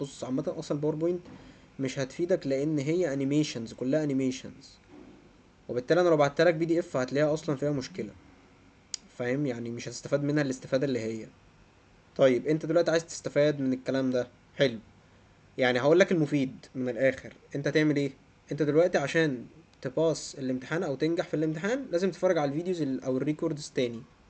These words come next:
جميل؟ دي اول حاجة. طيب، تاني حاجة، انا عايز يبقى معايا source، يعني انا عايز يبقى معايا حاجة اقدر ارجع لها. حلو. انا بعتلكوا كذا manual في الويل كنترول.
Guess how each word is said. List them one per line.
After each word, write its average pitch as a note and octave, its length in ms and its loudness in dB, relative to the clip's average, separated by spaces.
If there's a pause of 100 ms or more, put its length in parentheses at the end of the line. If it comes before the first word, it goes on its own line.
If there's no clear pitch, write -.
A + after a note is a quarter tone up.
جميل؟ G3+ 360 0 (260)
دي D3 100 0
اول D#3 200 2
حاجة. B2 320 -10 (640)
طيب، C3+ 340 4
تاني F3 180 4
حاجة، G3 240 0
انا F3+ 100 2
عايز F#3 180 2
يبقى F3 120 4
معايا F3 160 2
source، E3+ 480 -2
يعني A#2 220 -8
انا C3 100 -6
عايز D#3+ 200 -2
يبقى C#3+ 140 0
معايا D3 160 -2
حاجة D3+ 640 -2
اقدر E3 240 2
ارجع D3+ 220 0
لها. D#3 300 -2 (220)
حلو. C3 240 4 (680)
انا F3 180 4
بعتلكوا C#3 1120 0 (120)
كذا D#3 400 2
manual F#3+ 680 2
في C#3+ 100 -4
الويل C#3+ 200 2
كنترول. C#3 560 -2